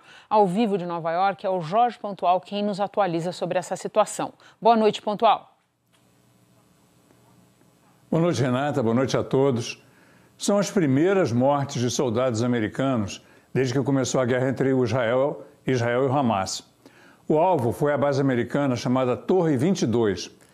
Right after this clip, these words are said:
Speaker 2: que fica na Jordânia, perto do Iraque e da Síria. Lá serviam trezentos e cinquenta militares americanos.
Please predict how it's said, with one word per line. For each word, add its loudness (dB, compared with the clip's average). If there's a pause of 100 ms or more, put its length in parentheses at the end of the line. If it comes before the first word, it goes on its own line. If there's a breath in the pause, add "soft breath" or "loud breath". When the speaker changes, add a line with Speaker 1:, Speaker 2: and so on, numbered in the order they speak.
(200 soft breath)
Speaker 2:
que -18
fica 0
na 0
Jordânia, 0
perto -2
do 2
Iraque 0
e 0
da 0
Síria. -2 (640 loud breath)
Lá 2
serviam 2
trezentos 0
e -4
cinquenta -2
militares 0
americanos. -2